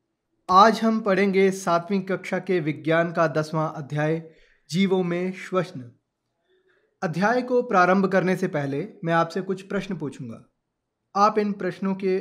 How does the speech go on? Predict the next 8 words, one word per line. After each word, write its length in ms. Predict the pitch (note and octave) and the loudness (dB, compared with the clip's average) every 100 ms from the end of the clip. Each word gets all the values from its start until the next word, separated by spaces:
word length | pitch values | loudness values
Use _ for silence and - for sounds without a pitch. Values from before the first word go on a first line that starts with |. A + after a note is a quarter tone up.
| F#3+ | -4
उत्तर 300 | F3 - E3+ | -12 -8 -4
देने 220 | D#3+ D#3+ | -2 -2
की 120 | D#3+ D#3 | -4 -6
कोशिश 320 | D3 D#3 D3 | -6 -8 -12
कीजिए। 420 | C#3+ - D3+ - _ _ _ _ _ _ _ _ _ _ - | -12 -14 -16 -20 _ _ _ _ _ _ _ _ _ _ -6
सबसे 240 | F3+ G3 | -2 0
पहला 240 | G3 G3+ | 2 2
प्रश्न, 420 | G3+ G#3 A#3 A3+ | 2 -2 -2 -4